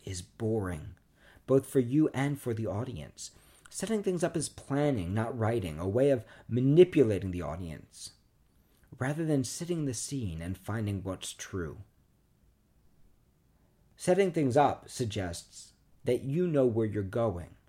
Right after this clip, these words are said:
before you get there. I don't want you to set things up. I want you to observe things as you write. Then ask yourself,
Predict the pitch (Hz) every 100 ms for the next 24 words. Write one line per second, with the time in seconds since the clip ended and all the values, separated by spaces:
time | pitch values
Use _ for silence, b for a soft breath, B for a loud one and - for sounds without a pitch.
0 | _ _ _ _ _ 123 110 104 82 80
1 | 95 95 104 - - 80 - _ _ _
2 | _ _ _ _ _ _ _ _ _ _
3 | _ _ - _ _ b b b 165 214
4 | 185 180 147 156 110 123 110 98 92 82
5 | 80 123 123 151 - 160 143 127 110 98
6 | 120 120 104 - 98 85 90 87 85 85
7 | 82 113 123 117 156 - 120 - 98 -